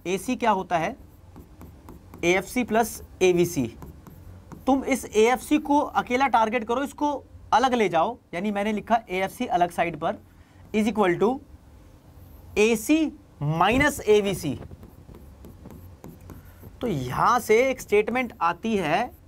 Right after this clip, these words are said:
ये जो स्टेटमेंट बनेगी देखिए कि एसी और एवीसी के बीच का जो गैप है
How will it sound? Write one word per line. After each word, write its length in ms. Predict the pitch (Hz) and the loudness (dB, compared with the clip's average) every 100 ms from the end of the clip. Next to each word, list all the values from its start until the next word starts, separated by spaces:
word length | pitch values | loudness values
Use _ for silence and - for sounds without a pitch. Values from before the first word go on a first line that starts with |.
| 151 | -2
ये 140 | 185 | -2
जो 360 | 180 202 190 - - | 0 -2 -4 -10 -12
स्टेटमेंट 380 | - 185 202 190 | -4 -2 0 0
बनेगी 300 | 190 180 202 | 0 0 0
देखिए 340 | 175 147 226 - - - - - - - | -2 0 -2 -2 -16 -20 -20 -18 -8 -2
कि 180 | 240 - 196 | -2 0 2
एसी 340 | 220 226 302 | 2 4 4
और 140 | 330 302 | 4 4
एवीसी 420 | 220 240 254 302 | 4 2 0 -4
के 100 | 311 | -4
बीच 260 | 202 233 226 | -2 -2 0
का 120 | - | 0
जो 120 | 277 240 | 0 0
गैप 380 | 196 208 240 | 2 4 2
है 340 | 156 151 175 | 0 2 2